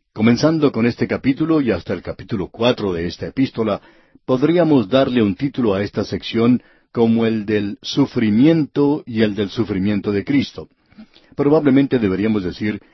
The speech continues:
el sufrimiento de los santos y el sufrimiento de Cristo,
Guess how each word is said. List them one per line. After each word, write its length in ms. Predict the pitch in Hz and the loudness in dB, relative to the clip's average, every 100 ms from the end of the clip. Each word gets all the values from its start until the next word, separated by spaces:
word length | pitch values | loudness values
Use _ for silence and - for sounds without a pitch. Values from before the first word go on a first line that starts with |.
| _ - | _ -4
el 160 | 120 107 | 0 0
sufrimiento 760 | 117 101 92 113 135 - 101 | -2 -4 0 2 2 0 -4
de 200 | 82 107 | -2 -2
los 240 | 101 87 - | -2 -4 2
santos 580 | 147 120 - 110 - - _ - | 4 4 2 -2 -4 -14 _ -4
y 120 | 107 | 0
el 100 | 104 | 0
sufrimiento 680 | - 104 92 87 101 92 95 | 0 -6 -4 0 0 0 -4
de 120 | 90 | -4
Cristo, 400 | 131 127 - 98 | -2 -2 -2 -16